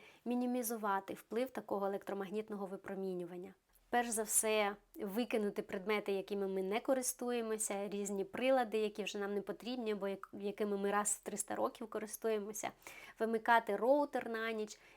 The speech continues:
зі спальні винести всі електроприбори, в тому числі і свій телефон,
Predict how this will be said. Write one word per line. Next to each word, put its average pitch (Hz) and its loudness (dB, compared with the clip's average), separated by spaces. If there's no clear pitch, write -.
зі 208 -4
спальні 233 4
винести 214 0
всі 214 -4
електроприбори, 202 -2
в 190 -12
тому 208 -4
числі 208 -2
і 202 0
свій 208 -2
телефон, 233 -2